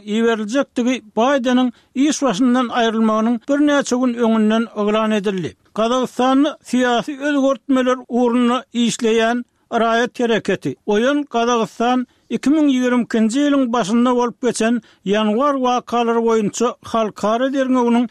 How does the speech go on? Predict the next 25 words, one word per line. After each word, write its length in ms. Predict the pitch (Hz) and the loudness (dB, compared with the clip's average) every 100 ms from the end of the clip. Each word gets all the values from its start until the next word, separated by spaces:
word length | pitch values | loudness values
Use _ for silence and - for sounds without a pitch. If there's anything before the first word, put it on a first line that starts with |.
| _ | _
geçirilmegini 720 | 226 226 233 233 220 220 220 | -2 -2 -2 0 2 2 0
talap 380 | - 208 208 214 214 | -2 -4 0 2 0
edýär. 260 | 190 170 - _ | 0 -4 -6 _
Sosial 520 | - 226 214 262 294 | -4 -4 -2 0 0
urumlardaky 760 | 302 285 285 269 254 254 254 - | 0 0 2 0 0 -2 -2 -4
sahypasynda 840 | - 233 214 - 214 233 233 247 - | -4 -2 -2 0 0 2 2 0 -4
ýüzlenme 540 | 208 226 214 214 240 269 | -2 -2 0 0 0 0
çap 260 | 269 - | -2 -2
eden 300 | 247 220 240 208 | -2 0 -2 0
hereket 440 | 208 196 214 233 _ | 0 0 -2 -4 _
Gazagystanyň 680 | - 220 226 214 220 240 285 - | -2 0 0 -2 -2 -2 -2 0
häkimetlerini 800 | 277 262 254 254 - 240 233 233 | -2 0 0 0 -2 -2 0 2
we 140 | 240 240 | 0 -2
halkara 540 | - 226 208 - 214 214 | -4 -4 -4 -2 -2 -2
jemgyýetçiligini 880 | 202 220 214 196 - 196 196 226 262 - | -2 0 0 -2 -2 0 2 0 -2 -6
iki 180 | 220 269 | -2 0
müň 160 | 294 277 | 2 2
ýigirmiki-nji 600 | 247 247 233 - 220 214 277 | 0 0 0 0 0 0 0
ýylyň 180 | 285 247 | 0 2
ýanwaryna 580 | 240 233 220 214 214 254 | 2 0 0 0 0 0
bolup 260 | 277 254 - | 0 -2 -4
geçen 380 | 233 233 240 220 | -2 0 -2 -2
ganyny 420 | - 220 226 220 208 | -2 0 0 0 0
öküşikli 420 | - - - 277 285 | -4 -12 -8 -2 0
wakany 540 | 269 - 240 226 233 | -2 0 0 0 -2